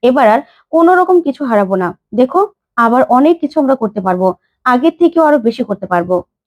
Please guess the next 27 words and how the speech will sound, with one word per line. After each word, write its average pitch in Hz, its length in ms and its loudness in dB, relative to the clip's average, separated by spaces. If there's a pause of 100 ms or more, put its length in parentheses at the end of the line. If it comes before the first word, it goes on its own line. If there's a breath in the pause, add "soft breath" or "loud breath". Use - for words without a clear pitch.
তখন 214 300 0
তো 202 100 -2 (320 soft breath)
রূপক 269 380 2
সহ 339 260 -2
সবাই 233 260 -2
খুব 269 260 -6
খুশি 214 240 -6
হয় 185 200 2 (120)
আর 208 140 0
বলে, 185 240 2 (380)
"শুভ 262 220 -2
is 330 180 4
the 339 120 0
great।" 202 320 0 (340)
তখনই 269 320 0
ডোনা 254 240 2
মনে 208 220 0
মনে 196 220 0
বলে, 190 240 0 (340)
"গ্রেট 285 280 2
বলো 262 240 2
না 440 140 2
আরো, 185 160 2 (300)
গ্রেট 240 340 0
তো 233 80 0 (300)
আরেকজন 302 460 0
ছুটাবে।" 185 420 -4